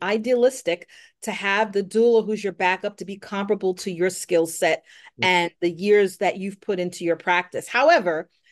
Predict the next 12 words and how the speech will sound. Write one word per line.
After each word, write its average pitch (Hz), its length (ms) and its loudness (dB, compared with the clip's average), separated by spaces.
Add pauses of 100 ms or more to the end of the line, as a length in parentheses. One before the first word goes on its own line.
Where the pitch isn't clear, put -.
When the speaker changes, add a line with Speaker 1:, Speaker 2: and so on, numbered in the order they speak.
(180)
Speaker 1:
in 180 120 -4
emergency 202 580 -2
situations, 262 800 0
sometimes 220 560 -2
you 214 80 -2
can 202 240 -6
get 214 260 0
the 208 100 0
first 208 360 0
doula 202 300 4
that's 185 220 0
available 190 640 2